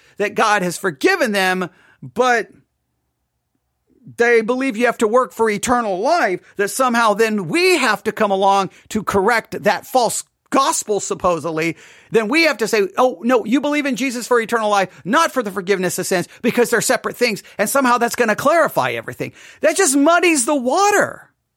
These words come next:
You have to believe in the true Jesus and his finished work for eternal life, for, for the forgiveness of sins. I don't know how you separate those.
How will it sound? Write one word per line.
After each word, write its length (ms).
You 100
have 140
to 80
believe 280
in 100
the 80
true 480
Jesus 840
and 200
his 220
finished 360
work 420
for 440
eternal 520
life, 320
for, 340
for 140
the 80
forgiveness 500
of 100
sins. 300
I 100
don't 140
know 80
how 140
you 160
separate 640
those. 160